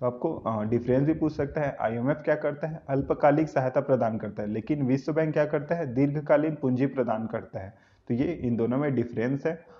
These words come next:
और सदस्य देशों में पूंजी निवेश को प्रोत्साहित करने हेतु पूंजी की व्यवस्था करना, ये भी इसका एक उद्देश्य है। साथ ही साथ भुगतान संतुलन की समस्या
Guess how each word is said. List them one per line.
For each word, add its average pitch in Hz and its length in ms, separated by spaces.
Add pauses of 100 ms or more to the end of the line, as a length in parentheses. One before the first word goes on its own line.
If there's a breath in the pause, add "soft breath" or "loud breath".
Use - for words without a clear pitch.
(140 loud breath)
और 175 520
सदस्य 151 380
देशों 156 280
में 170 200
पूंजी 123 300
निवेश 151 340
को 185 140
प्रोत्साहित 120 580
करने 139 260
हेतु 139 260
पूंजी 127 360
की 147 140
व्यवस्था 123 460
करना, 147 520
ये 120 120
भी 127 100
इसका 135 220
एक 147 140
उद्देश्य 131 400
है। 160 300
साथ 120 280
ही 143 60
साथ 165 160
भुगतान 120 480
संतुलन 147 460
की 156 140
समस्या 117 520